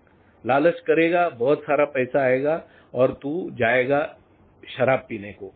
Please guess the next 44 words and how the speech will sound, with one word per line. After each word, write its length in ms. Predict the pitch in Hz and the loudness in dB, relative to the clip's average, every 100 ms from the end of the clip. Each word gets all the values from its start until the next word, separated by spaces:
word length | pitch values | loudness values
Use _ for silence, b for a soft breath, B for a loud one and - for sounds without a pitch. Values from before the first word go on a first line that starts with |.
| _ | _
ये 100 | 127 | -8
ध्यान 260 | 120 113 135 | -6 -2 0
में 120 | 156 | 2
रख, 180 | 190 190 | 0 -2
possibility 540 | 147 143 240 214 190 110 | -6 -2 2 4 2 -4
है, 180 | 92 | -4
जाएगा 420 | 101 123 156 165 165 | 0 4 4 4 2
ही 260 | 143 185 | 2 2
ऐसा 300 | 156 143 170 | 4 4 2
नहीं, 240 | 156 175 117 B B B - | 2 0 -2 B B B 0
पर 160 | 135 135 | 2 2
लालच 440 | 120 123 143 175 | 2 2 4 2
से 220 | 170 - | 0 0
आया 220 | 180 147 | 2 4
हुआ 220 | 156 156 165 | 4 4 2
पैसा 640 | 165 135 131 170 247 b b b - | 2 0 2 -2 -2 b b b -2
तो 100 | 160 | 0
गलत 340 | 143 139 180 175 | 4 4 6 4
रास्ते 440 | 156 156 - 170 | 2 2 -2 -4
पे 120 | 165 | 2
ही 160 | 185 220 | 2 2
लेके 320 | 156 143 139 | 2 2 2
जाने 240 | 127 123 | 2 0
का 140 | 120 120 | -2 -4
chance 340 | - 110 117 117 | 0 -2 -2 -2
है। 120 | 143 | -2
ये 100 | 131 | 0
मैंने 240 | 131 135 | -2 -4
खुद 180 | 135 117 | -6 -8
को 120 | - | -6
समझाया। 500 | 127 113 113 131 180 - B B | -4 -4 -2 -2 -2 -8 B B
और 120 | - 143 | 2 2
ये 60 | |
माँ 200 | 143 147 | 4 0
को 160 | 147 170 | 2 0
handle 380 | 123 131 143 151 | 0 -2 -2 0
देने 200 | 147 156 | 0 0
को 140 | 156 | -2
जो 140 | 147 | 0
एक 180 | 143 131 | 0 0
दिन 140 | 143 139 | -2 -2
मैंने 260 | 139 143 | -2 -2
शुरू 240 | 139 131 131 | -4 -6 -6
किया, 200 | 147 | -6